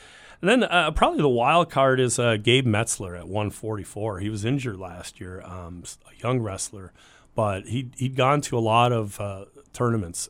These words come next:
uh, as, you know, as a younger wrestler and performed very well. So, um, you know, not having him last year kinda hurt their cause, uh, but he's back and he's been solid all season, uh, you know, and he could, you know, now that he's kinda shaking the rust off, really kinda turn it on.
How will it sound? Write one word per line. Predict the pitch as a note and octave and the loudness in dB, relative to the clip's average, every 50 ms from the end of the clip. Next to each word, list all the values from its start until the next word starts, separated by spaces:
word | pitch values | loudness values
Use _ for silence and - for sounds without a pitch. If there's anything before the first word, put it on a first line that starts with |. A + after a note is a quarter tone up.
| - | -12
uh, | - G2+ F#2 F2+ F#2 - | -12 -12 -12 -12 -12 -14
as, | F#2+ F#2 F#2 F2 F2 - _ - - | -14 -14 -14 -16 -18 -20 _ -18 -14
you | A#2+ G2 F2+ | -12 -12 -12
know, | F2 F2+ | -12 -12
as | F2+ F2+ E2+ | -14 -12 -10
a | G2 G2+ | -8 -6
younger | G2+ G2+ G#2+ A#2+ A#2 G#2+ F#2 | -2 2 2 2 2 0 -4
wrestler | F2 F#2 F#2+ G2 - - - - G#2 F#2 - - - - - - - - | -10 -12 -12 -10 -10 -10 -10 -10 -14 -16 -16 -18 -20 -20 -20 -14 -6 -4
and | G#2 G2 - | -2 0 2
performed | B2+ A2 - - C3 C3 C3 A#2+ G#2 | 0 0 2 4 4 6 6 6 4
very | G2+ A2+ A#2 A2+ G#2+ | 4 2 4 4 2
well. | F#2+ F#2+ G2+ G#2+ G2+ F2+ E2+ - - | 2 0 0 0 0 -2 -6 -10 -8
So, | - - - - A#2 G#2+ G#2+ G#2+ G#2 - - - - - - - - - | -4 -4 -2 0 0 -2 -2 -2 -6 -6 -10 -20 -20 -20 -20 -16 -6 -2
um, | A2+ G#2+ G#2+ G#2+ G#2 G2 G2 G#2+ - | 0 2 2 2 2 0 -2 -4 -2
you | C3+ A2+ | 0 0
know, | A2 A2 | 2 2
not | A2+ B2 B2+ C3+ A#2+ | 4 4 4 4 4
having | B2 C3+ C3 B2 A#2+ A#2 A2 | 4 2 2 2 2 2 2
him | A2 C3 B2+ A#2+ | 2 2 2 0
last | G#2 F#2+ G2+ F#2+ - - - | -2 -4 -6 -8 -8 -8 -8
year | A2+ G#2 F#2 | -6 -6 -6
kinda | - - A2+ G#2 G2+ F#2 | -4 -4 -2 -2 -2 -2
hurt | F2+ A#2 A2 - | -4 -4 -6 -4
their | - A2+ G#2+ | -6 -8 -6
cause, | - - A2 G#2+ G#2 G#2+ G#2 F#2+ - - | -4 -2 0 0 0 0 0 -2 -4 -6
uh, | G#2 G2 F#2+ F#2+ | -6 -8 -8 -6
but | G2 G2+ F#2 | -6 -6 -4
he's | A2 D3+ E3 D3+ | -2 -4 -4 -2
back | - C3+ C3 C#3+ D#3 D#3 D#3 - - - - - - - - | 0 2 4 4 4 2 -2 -8 -20 -20 -20 -20 -20 -12 -4
and | - A#2 B2 B2+ A#2+ A#2+ | 2 2 4 4 4 2
he's | A#2 C#3 C3 - | 0 0 0 0
been | - - B2+ C#3 C#3+ | -2 0 2 2 4
solid | C3 - - A2 A#2 C#3+ C3+ A2+ G2+ G2 | 4 4 4 4 4 6 4 4 2 2
all | G#2 A2+ G#2+ | 2 2 2
season, | - - - A#2+ B2 A#2 A#2 A2+ G#2+ G#2 | 2 0 0 0 0 0 0 -2 -2 -4
uh, | G#2 G#2 G#2 G#2 G#2+ G#2+ | -6 -6 -8 -8 -8 -8
you | A2 G2+ G2+ | -6 -6 -6
know, | G2+ G2+ | -4 -4
and | G#2 G#2 | -2 -2
he | F#2 A#2+ C3+ | 0 -2 -2
could, | B2+ - - C3 C3 B2 A2+ - _ - - _ _ _ _ _ - | -2 -2 0 0 0 0 -2 -8 _ -20 -20 _ _ _ _ _ -6
you | - G#2+ | -4 -2
know, | G#2+ G#2 | 0 0
now | G#2 G#2+ G#2+ A2 A2 | 2 2 2 4 4
that | G#2+ A2 | 2 0
he's | A2+ G#2+ G2 - | 0 -2 -4 -6
kinda | - - A#2 A2 | -4 -4 -4 -2
shaking | - - - A2+ G#2+ - G2+ G2+ | -2 -4 -4 -6 -6 -6 -6 -6
the | F#2+ | -4
rust | G2+ A2 A2+ A2+ - - - | -2 -2 -2 -2 -2 -4 -6
off, | G2 F2+ F2 - - | -8 -8 -8 -8 -8
really | G#2 G#2 G2+ G2 | -6 -6 -6 -6
kinda | F#2 - - G2+ F2+ E2+ | -8 -8 -10 -10 -10 -10
turn | - - - G#2+ G2+ G2+ | -10 -8 -6 -4 -4 -4
it | G2 | -4
on. | G2 G2 G2+ G2+ G2+ F#2+ | -4 -4 -4 -4 -6 -8